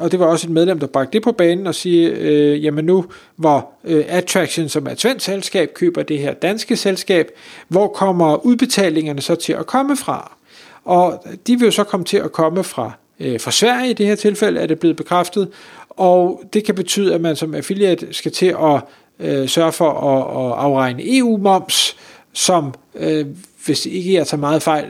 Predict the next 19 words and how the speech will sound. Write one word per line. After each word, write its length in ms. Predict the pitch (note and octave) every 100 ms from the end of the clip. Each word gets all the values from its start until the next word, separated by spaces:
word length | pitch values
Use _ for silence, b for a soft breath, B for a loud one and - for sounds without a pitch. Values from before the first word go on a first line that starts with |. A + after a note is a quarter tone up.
| D3
øh, 100 | C#3
skal 160 | -
ske 200 | D3 D#3+
på 120 | - B2+
månedsbasis, 840 | D#3+ B3+ C#4 - F#3+ F3 E3 -
for 120 | E3+
ellers 260 | D#3 E3 E3
så 120 | E3+
har 180 | D3+ D#3+
man 180 | D3
måske 260 | C#3+ - E3
kunne 140 | -
slippe 220 | - D3+ C#3+
afsted 200 | - D3+
med 140 | D3
at 80 | C3+
gøre 160 | C3+
det 100 | C#3+
på, 300 | C#3+ C3+ A2+